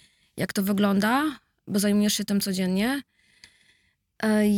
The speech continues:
jak tak naprawdę wygląda życie w okopach, e, jak, e, tak naprawdę są tragedie ludzkie,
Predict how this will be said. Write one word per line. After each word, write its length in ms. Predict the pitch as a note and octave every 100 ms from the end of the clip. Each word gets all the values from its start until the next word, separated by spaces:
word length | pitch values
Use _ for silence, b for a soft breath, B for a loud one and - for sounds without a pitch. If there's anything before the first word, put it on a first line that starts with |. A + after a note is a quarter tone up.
| G3+
jak 360 | G#3 A3 G#3+ -
tak 180 | - A3
naprawdę 380 | G#3+ A3+ G3+ G#3
wygląda 340 | G3+ G3+ G3+
życie 240 | F#3+ -
w 60 | F#3+
okopach, 760 | F#3 F3+ - F#3+ G#3 G3+ -
e, 280 | G3 F#3+ F#3+
jak, 460 | F#3+ G3 F#3+ - -
e, 220 | F#3+ F#3+
tak 140 | G3 G#3
naprawdę 360 | G3+ G#3 G3+
są 160 | G3 G3
tragedie 380 | G3 F#3+ F#3 F#3+
ludzkie, 480 | F#3 - B3 D#4